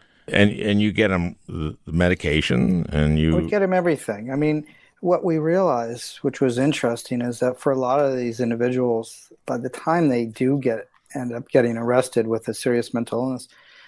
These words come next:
Speaker 2: they often suffer from serious depression on top of their serious mental illness, 'cause the system is really beating the heck out of 'em.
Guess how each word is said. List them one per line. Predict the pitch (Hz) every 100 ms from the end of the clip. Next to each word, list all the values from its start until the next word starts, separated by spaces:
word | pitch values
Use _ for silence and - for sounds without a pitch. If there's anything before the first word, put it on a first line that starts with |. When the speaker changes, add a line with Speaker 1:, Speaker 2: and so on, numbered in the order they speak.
| _
Speaker 2:
they | - -
often | 151 165 - 156 135 127
suffer | - 131 123 131
from | 123 131 120 117 120
serious | - 123 123 117
depression | 120 - 127 127 123
on | 117 110
top | - 127 127
of | 113 107
their | 113
serious | - 120 117 123 -
mental | 127 120 135
illness, | 127 113 -
'cause | - 127
the | -
system | - 151 - 143 113
is | 107
really | 135 156
beating | 101 - 131 120
the | 113
heck | 110 120
out | 123 120
of | 123
'em. | 135